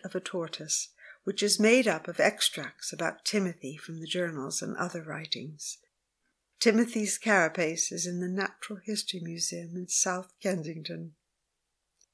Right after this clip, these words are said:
The many editions of White's book have attracted some of the foremost illustrators of each generation.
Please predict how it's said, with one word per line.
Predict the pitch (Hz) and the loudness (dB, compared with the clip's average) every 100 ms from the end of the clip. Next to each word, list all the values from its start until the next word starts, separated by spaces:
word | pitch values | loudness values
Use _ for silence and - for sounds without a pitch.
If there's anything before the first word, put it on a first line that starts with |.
| _ _ _ _ _ _ _ - | _ _ _ _ _ _ _ -2
The | 190 | 4
many | 190 233 302 | 8 8 8
editions | 311 240 240 - 208 190 | 8 8 8 6 4 0
of | 180 | 4
White's | 185 185 185 | 8 8 6
book | - 175 165 - | 0 0 0 -2
have | 180 | -4
attracted | 180 - 226 240 - 151 165 - | -4 -2 0 0 -2 -4 -4 -6
some | - - 220 | 0 4 6
of | 214 | 4
the | 185 185 - | 2 -2 4
foremost | 226 240 220 202 196 - | 4 6 6 4 2 4
illustrators | 208 185 - 143 139 - - | 6 6 2 0 -2 -2 -2
of | 165 | 0
each | 175 170 - | -2 -2 -2
generation. | 170 160 156 151 - - | -2 -4 -6 -4 -6 -8